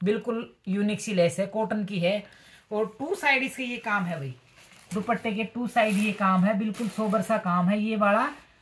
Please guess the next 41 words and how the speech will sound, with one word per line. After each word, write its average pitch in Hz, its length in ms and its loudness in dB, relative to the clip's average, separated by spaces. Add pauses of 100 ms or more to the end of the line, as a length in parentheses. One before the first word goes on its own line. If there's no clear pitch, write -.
बहुत 190 260 2
ही 233 120 0
जबरदस्त 208 680 4 (460)
ये 196 180 2
काम 185 280 4
दे 185 120 2
रखा 208 280 2
है। 269 240 0 (540)
और 220 340 0
ये 233 140 0
देखो 180 280 -6
भाई 156 240 -8
इसकी 262 260 -6
चौड़ाई 262 400 6
और 254 140 2
लंबाई 240 320 2
देखो 180 260 -6
आप, 131 220 -10 (1600)
ये 214 160 0
इसकी 226 220 -6
लंबाई 214 420 0
व 220 160 -4 (260)
चौड़ाई 190 420 -4
रहने 180 240 -8
वाली 151 240 -6
है 185 100 -12
सूट 226 240 -8
की। 254 100 -4
और 240 100 6
आप 240 200 2
यहाँ - 180 -4
से 262 200 -4
सूट 254 280 -8
का 247 120 -2
ना 262 180 -6
पूरा 262 200 -2
look 254 220 -6
भी 262 100 -6
देख 240 220 0
सकते 220 260 -10
हो, 160 120 -10